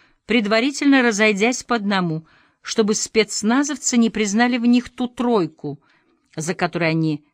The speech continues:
бегали по тоннелям. Влиться в паникующую толпу было все равно, что прыгнуть в бушующее море у скалистого берега.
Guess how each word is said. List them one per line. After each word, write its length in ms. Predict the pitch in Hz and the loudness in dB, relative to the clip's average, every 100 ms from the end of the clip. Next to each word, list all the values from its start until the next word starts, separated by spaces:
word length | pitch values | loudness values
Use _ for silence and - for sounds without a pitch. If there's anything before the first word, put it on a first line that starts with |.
| _ | _
бегали 720 | 151 147 208 165 143 135 135 135 _ _ - | -10 -2 0 0 -6 -6 -8 -12 _ _ -12
по 100 | 156 | -8
тоннелям. 640 | 160 151 143 127 127 139 _ _ _ _ _ _ _ | -4 -2 -2 -4 -10 -14 _ _ _ _ _ _ _
Влиться 720 | 143 175 220 311 339 - 175 | -6 0 0 0 -4 -8 -8
в 120 | 160 - | -10 -8
паникующую 760 | 160 160 165 202 175 - 151 | -6 -6 -6 -8 -6 -8 -10
толпу 520 | - 143 139 - 285 - _ _ _ | -8 -8 -8 -10 -12 -14 _ _ _
было 240 | 190 254 | -2 0
все 180 | 226 - | 0 -2
равно, 300 | 226 233 285 | -2 0 0
что 200 | 277 - | -2 -2
прыгнуть 760 | 220 214 226 320 262 269 - - _ _ | -2 -2 -2 0 2 0 -2 -14 _ _
в 160 | 156 151 | -12 -4
бушующее 760 | 180 202 - 320 277 - 262 | -2 -2 -2 -2 -2 -4 0
море 380 | 247 208 160 131 - | 0 0 -2 -6 -10
у 80 | 151 | -12
скалистого 720 | - 151 139 123 - 135 131 | -10 -8 -8 -8 -12 -12 -10
берега. 440 | 127 123 131 - | -10 -10 -14 -20